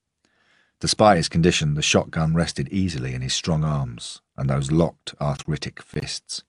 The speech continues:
He was more comfortable than I had ever seen him. And I looked towards the door,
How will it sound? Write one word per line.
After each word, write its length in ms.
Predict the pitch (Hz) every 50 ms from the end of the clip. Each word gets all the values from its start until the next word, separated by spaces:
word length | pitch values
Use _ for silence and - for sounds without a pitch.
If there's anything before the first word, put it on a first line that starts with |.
| _ _ _ _ _ _ _ _ _ _ _ _ _ _ _ _ _ _ _ _ _ _ _ _ _
He 100 | - 101
was 120 | 101 104 92
more 180 | 117 123 127
comfortable 680 | 113 - 123 123 117 110 - - 73 76 73 92 - _ _ _ _ _ _ _ -
than 120 | - 85
I 120 | 98 101 101
had 80 | 101 107
ever 120 | 113 120
seen 280 | - - 120 120 113 90
him. 160 | 60 60 - _ _ _ _ _ _ _ _ _ _ _ _ _ _ _ _ _ _ _ _ _ _ _ _ -
And 120 | 95 90
I 40 | 92
looked 200 | 98 107 - -
towards 360 | - - 90 92 92 90 85
the 100 | - -
door, 300 | 78 - 95 85 76 71